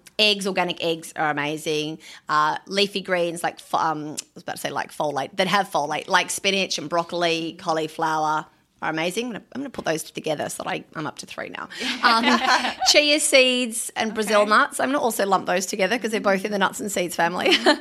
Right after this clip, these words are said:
Speaker 1: <laughs> Brazil nuts 'cause they're a great source of selenium. Chia seeds really high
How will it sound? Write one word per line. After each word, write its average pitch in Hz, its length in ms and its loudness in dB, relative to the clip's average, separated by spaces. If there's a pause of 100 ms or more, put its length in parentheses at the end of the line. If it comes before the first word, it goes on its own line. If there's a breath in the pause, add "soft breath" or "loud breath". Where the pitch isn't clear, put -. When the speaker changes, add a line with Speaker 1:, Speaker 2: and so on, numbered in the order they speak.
(120)
Speaker 1:
<laughs> - 380 -8
Brazil 277 300 6
nuts 277 200 4
'cause 302 120 2
they're 269 80 10
a 262 60 6
great 226 200 4
source 226 220 2
of 233 80 0
selenium. 196 680 4
Chia 196 360 2
seeds 190 400 0
really 175 320 -2
high 170 400 4